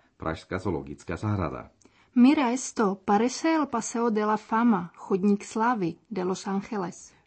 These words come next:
Speaker 1: Tienes razón, máš pravdu, aquí los animales más famosos, nejslavnější zvířata, han dejado huellas de sus patas en el hormigón.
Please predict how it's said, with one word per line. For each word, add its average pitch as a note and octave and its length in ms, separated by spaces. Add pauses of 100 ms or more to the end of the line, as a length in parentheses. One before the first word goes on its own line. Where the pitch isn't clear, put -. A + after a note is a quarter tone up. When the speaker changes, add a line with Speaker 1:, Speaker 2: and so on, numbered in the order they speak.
Speaker 1:
Tienes E2+ 300
razón, G2 520
máš A2+ 220
pravdu, G2+ 540
aquí D2+ 280
los E2 160
animales E2 440
más B2 200
famosos, G#2+ 600 (360)
nejslavnější F#2 840
zvířata, A2+ 680 (240)
han D3 180
dejado C#3 360
huellas G2 500
de F#2 80
sus C#2+ 200
patas F2 560
en A2 160
el A2 120
hormigón. D#2+ 680